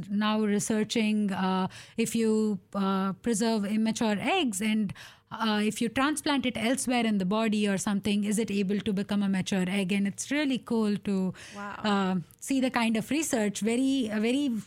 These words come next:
Speaker 1: sad situation, but yeah, it's,
Speaker 2: Yeah.
Speaker 1: it's, it's, if we are able to help,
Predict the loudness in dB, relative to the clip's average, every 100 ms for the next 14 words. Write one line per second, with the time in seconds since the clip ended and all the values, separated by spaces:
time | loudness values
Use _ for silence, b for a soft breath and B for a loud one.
0 | -12 -8 -2 0 0 -2 0 0 0 0
1 | 0 0 2 0 2 2 2 0 -6 B
2 | -2 -2 0 0 0 -2 -2 -2 -2 -2
3 | -2 0 2 2 2 2 2 2 0 -2